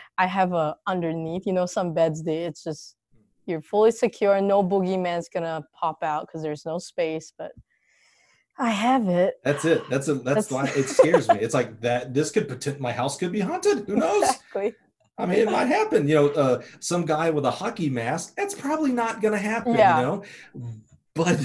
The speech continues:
Speaker 2: <laughs> this other stuff, it could happen. That, it to-, like I said,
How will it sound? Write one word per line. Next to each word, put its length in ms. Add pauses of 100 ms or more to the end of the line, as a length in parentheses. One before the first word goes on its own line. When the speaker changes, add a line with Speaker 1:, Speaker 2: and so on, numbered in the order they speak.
(120)
Speaker 2:
<laughs> 140
this 200
other 240
stuff, 280
it 60
could 200
happen. 340
That, 200 (140)
it 220
to-, 100
like 220
I 20
said, 160